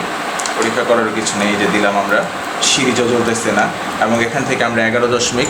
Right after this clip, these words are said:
পাঁচ সাত ভোল্ট করে পাচ্ছি, তাও দুইশো ষাট ভোল্টের হিসাবে, দুইশো বিশের হিসাবে এখানে সাড়ে বারো করে পাবো। এর মানে হলো আমাদের ট্রান্সফরমারটা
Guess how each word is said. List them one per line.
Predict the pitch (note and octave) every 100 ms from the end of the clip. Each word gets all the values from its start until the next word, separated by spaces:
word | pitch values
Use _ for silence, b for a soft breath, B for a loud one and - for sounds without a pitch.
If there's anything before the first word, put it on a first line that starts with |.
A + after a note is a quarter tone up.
| -
পাঁচ | A#2
সাত | - B2 G#2+
ভোল্ট | A2 G#2 A2
করে | G#2+ G#2+
পাচ্ছি, | F#2+ - - E3 - - - - - -
তাও | A#2 A2+
দুইশো | B2 B2+ B2+
ষাট | - A#2+ A2
ভোল্টের | G#2+ G#2+ G#2
হিসাবে, | G#2 - F#2+ G2+ -
দুইশো | A2+ A2 A2+
বিশের | A#2+ A#2 A#2+
হিসাবে | A#2 B2 A2
এখানে | G#2+ A#2+ G#2+
সাড়ে | - G#2+
বারো | G2+ G2+ G2
করে | G2 F#2+
পাবো। | F2+ G#2+ - - - - - - - -
এর | C3+ C3+
মানে | C3 C3+
হলো | C#3+ C3+
আমাদের | B2+ B2 B2+
ট্রান্সফরমারটা | B2+ B2 C3 B2 A#2 C#3+ E3